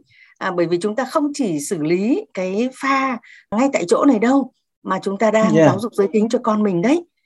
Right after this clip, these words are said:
Speaker 1: Thế cho nên là nếu
Speaker 2: Yeah.
Speaker 1: mà bậc cha mẹ tỏ thái độ luống cuống, xấu hổ, vụng về hoặc là chống chế một cách,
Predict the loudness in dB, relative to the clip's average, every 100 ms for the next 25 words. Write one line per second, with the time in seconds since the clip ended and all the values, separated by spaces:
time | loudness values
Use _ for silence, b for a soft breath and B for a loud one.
0 | _ _ -6 -2 0 0 0 2 2 2
1 | 0 -4 -6 -10 -14 -4 -4 2 4 6
2 | 6 2 -10 _ 0 0 4 6 6 6
3 | 4 6 4 4 4 4 2 -2 0 0
4 | 2 2 2 -4 b b b -2 -2 2
5 | 2 4 0 b b _ -6 -2 -2 2
6 | 2 4 4 4 4 4 -2 -2 -4